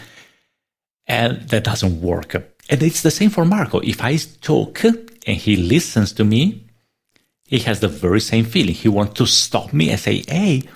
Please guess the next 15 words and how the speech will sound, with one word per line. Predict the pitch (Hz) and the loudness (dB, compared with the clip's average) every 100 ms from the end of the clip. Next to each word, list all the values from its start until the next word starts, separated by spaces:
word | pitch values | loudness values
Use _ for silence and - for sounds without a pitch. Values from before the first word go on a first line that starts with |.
| _ | _
what | 113 110 202 | -10 -6 -4
you | |
said | 202 - 104 120 | -4 -4 -6 -2
is | 143 - 107 | -2 -2 -2
not | 123 147 | -2 -2
completely | - 175 - 143 - 170 | -4 -4 -4 -6 -4 -6
correct. | - 175 170 175 226 - - 92 | -4 -6 -4 -4 -4 -4 -8 -8
You | 85 90 123 | -6 -6 -8
should | - - 117 120 | -6 -4 -4 -4
say | - 127 | -2 0
that | 127 131 131 | 2 0 2
in | 139 | 0
a | |
different | 131 214 - 139 113 | 2 -2 0 0 2
way." | 127 143 156 | 2 0 -2